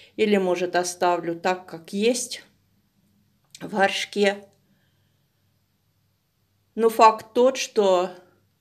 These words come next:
газанию можно сохранять вполне в домашних условиях. Теперь я подкормлю свою газанию для цветущих растений удобрениями.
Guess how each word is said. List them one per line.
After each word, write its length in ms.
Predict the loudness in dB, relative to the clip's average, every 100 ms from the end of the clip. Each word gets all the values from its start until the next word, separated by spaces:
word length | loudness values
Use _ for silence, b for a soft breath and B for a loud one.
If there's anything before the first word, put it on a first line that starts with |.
| -14
газанию 680 | 0 2 4 4 4 2 2
можно 400 | 2 2 2 -6
сохранять 680 | -6 -8 -2 0 2 0 -2
вполне 760 | -8 2 4 4 -2 -4 -8 B B B
в 100 | -8
домашних 720 | 0 2 2 0 0 -8 -8
условиях. 600 | -12 -12 -8 -8 -8 -12 -18 _ _ _ _ _
Теперь 400 | -8 -4 2 2
я 160 | 6 4
подкормлю 720 | 4 -2 0 0 0 2 2
свою 420 | 2 0 2 0
газанию 840 | 0 -2 2 0 2 0 0 -2 -8 b b b b -12
для 340 | 2 6 6
цветущих 760 | 4 0 0 0 -4 -2 -4 -2
растений 640 | -4 -4 -4 0 0 -2
удобрениями. 1160 | -2 0 0 0 0 0 0 -2 -2 -4 -10 -12